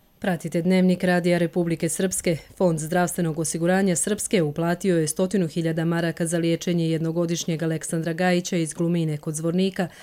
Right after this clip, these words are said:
koji boluje od agresivnog tumora na malom mozgu, izjavila je za Srnu vršilac dužnosti direktora Fonda Solidarnosti za liječenje djece u inostranstvu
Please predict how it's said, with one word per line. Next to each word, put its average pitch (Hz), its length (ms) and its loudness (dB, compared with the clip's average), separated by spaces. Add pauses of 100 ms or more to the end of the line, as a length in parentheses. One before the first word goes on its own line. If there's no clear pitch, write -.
(140)
koji 233 240 0
boluje 185 440 2
od 160 200 0
agresivnog 170 600 -2
tumora 180 400 0
na 165 100 0
malom 156 360 0
mozgu, 170 400 0 (280)
izjavila 190 480 2
je 175 100 2
za 170 120 -2
Srnu 202 340 2
vršilac 165 460 -4
dužnosti 170 540 -2
direktora 160 480 -2
Fonda 170 300 -2
Solidarnosti 175 880 -2
za 147 240 -4
liječenje 147 440 -2
djece 170 360 -2
u 160 80 -2
inostranstvu 180 680 -2